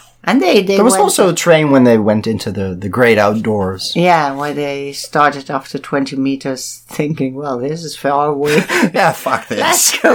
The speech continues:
Speaker 1: back.
Speaker 2: <laughs> Let's go home. <laughs> And he has the great speech about, uh, how it's shite being Scottish.
Speaker 1: <laughs>
Speaker 2: It's, uh, oh, it's wonderful.
Speaker 1: And then, um, well, what then? Because when he's clean, he moves to London.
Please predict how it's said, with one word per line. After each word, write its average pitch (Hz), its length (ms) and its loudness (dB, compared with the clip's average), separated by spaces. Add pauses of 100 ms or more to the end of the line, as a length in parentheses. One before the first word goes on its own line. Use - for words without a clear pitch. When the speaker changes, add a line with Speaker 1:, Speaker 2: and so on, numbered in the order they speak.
(120)
Speaker 1:
back. 226 400 -2 (100)
Speaker 2:
<laughs> - 160 -12
Let's 240 260 4
go 208 140 4
home. 147 380 2 (200)
<laughs> - 520 -6 (560)
And - 80 -4
he 165 60 6
has 165 140 4
the 135 100 0
great 147 320 2
speech 165 380 0
about, 135 340 4
uh, 127 260 6
how 123 220 4
it's 120 140 4
shite 131 340 0
being 131 180 0
Scottish. - 640 0 (260)
Speaker 1:
<laughs> - 380 -2 (200)
Speaker 2:
It's, - 320 -2
uh, 113 240 4 (420)
oh, 107 200 4
it's - 140 -2
wonderful. 82 460 -4 (640)
Speaker 1:
And 220 240 2
then, 208 300 2
um, 165 680 2 (640)
well, 233 420 2
what 190 320 2
then? 185 440 2
Because 208 400 0
when 220 220 4
he's 214 180 0
clean, 247 320 4
he 233 60 6
moves 220 340 4
to 190 100 0
London. 143 540 2